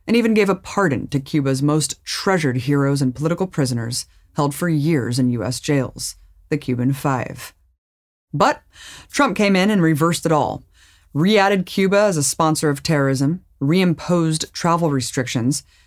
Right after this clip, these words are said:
and dumped even more sanctions on the country. So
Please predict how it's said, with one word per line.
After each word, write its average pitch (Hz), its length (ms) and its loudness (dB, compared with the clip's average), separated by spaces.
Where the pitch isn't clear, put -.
and 165 180 4
dumped 185 320 0
even 180 300 2
more 175 300 2
sanctions 127 500 0
on 135 80 2
the 147 80 2
country. 135 500 -2
So - 320 0